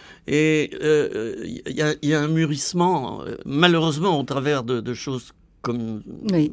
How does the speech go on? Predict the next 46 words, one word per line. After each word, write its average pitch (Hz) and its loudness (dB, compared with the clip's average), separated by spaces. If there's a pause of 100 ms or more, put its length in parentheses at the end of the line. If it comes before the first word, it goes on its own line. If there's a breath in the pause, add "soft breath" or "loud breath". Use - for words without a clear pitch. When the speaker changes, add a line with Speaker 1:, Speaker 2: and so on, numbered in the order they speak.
(120)
Speaker 1:
elles 117 -6
se - 0
Speaker 2:
euh, - 0
Speaker 1:
sont - -6
produites. 139 -2 (360 loud breath)
Speaker 2:
tel 160 -2
drame, 160 -2
oui, 151 4
oui. 139 0
Speaker 1:
Mais 135 0 (120)
les 143 -2
gens 160 0
comprennent 165 0 (220)
la 131 -2
valeur 143 0
de 131 -8
l'amour. 139 0 (220 loud breath)
Alors, 139 2
avant 160 2
qu'on, 135 -4
qu'on 127 -8
se 117 -6
recueille 143 0
quelques 120 -4
instants, 131 -4
j'aimerais, 120 -4 (100)
j'aimerais 123 -4
dire 135 -4
que 123 -12
moi, 127 -4
j'étais, 117 -4 (480 loud breath)
euh, 117 0 (140)
place 131 0
de 135 2
la 131 6
République 127 0
à 120 4
Paris 123 0
cet - -8
après-midi. 117 0
Speaker 2:
Oui. 143 -6 (380 loud breath)
Speaker 1:
Je 107 -4
m'étais 131 0
d'ailleurs 120 4
habillé, 117 2 (100)
euh, 107 0